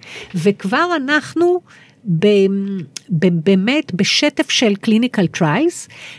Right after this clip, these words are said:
שפותחים את הדרך לא רק לאטופיק דרמטיטיס, אלא למחלות אחרות כמו אלופציה אריאטה, כמו למשל, אה, קרחת סגלגלה, אה,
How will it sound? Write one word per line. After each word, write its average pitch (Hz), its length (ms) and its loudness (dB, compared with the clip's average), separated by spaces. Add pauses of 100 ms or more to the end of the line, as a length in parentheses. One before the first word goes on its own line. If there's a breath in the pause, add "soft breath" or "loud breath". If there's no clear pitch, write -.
שפותחים 226 800 -2
את - 60 -14
הדרך 277 420 0
לא 202 100 4
רק 320 220 -2
לאטופיק 196 460 -2
דרמטיטיס, 170 800 -2 (280 loud breath)
אלא 214 120 2
למחלות 220 540 0
אחרות 202 320 0
כמו 190 180 0
אלופציה 190 560 0
אריאטה, 175 540 0
כמו 190 240 2
למשל, 180 560 0
אה, 170 240 2
קרחת 180 560 -4
סגלגלה, 175 760 0 (800 loud breath)
אה, 190 60 0